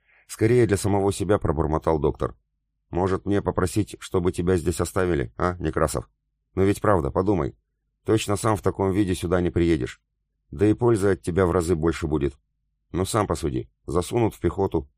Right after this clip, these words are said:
и сгинешь через два дня». «Док, вы чего?» Охренел я и разозлился.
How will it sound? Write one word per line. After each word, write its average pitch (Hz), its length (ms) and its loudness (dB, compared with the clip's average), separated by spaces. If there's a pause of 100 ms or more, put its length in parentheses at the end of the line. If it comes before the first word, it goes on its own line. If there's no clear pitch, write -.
(140)
и 120 120 -2
сгинешь 85 500 -2
через 71 260 -4
два 71 140 0
дня». 69 260 -2 (640)
«Док, 71 460 -2
вы 73 160 0
чего?» 82 440 0 (440)
Охренел 98 500 0
я 98 200 2
и - 140 -4
разозлился. 73 680 0